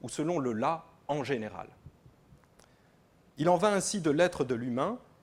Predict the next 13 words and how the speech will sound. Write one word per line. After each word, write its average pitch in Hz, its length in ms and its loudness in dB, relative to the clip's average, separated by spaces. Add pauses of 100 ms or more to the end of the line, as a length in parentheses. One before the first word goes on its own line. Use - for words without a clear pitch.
(140)
il 147 120 0
n'est 160 120 2
qu'à 170 160 2
s'entendre 202 680 0
au-delà, 165 560 4
à 131 80 2
s-, - 260 -6
à 131 60 2
s'étendre, 185 480 0
pardon, 131 420 0
au-delà 151 360 2
de 123 100 -4
lui-même, 117 500 -4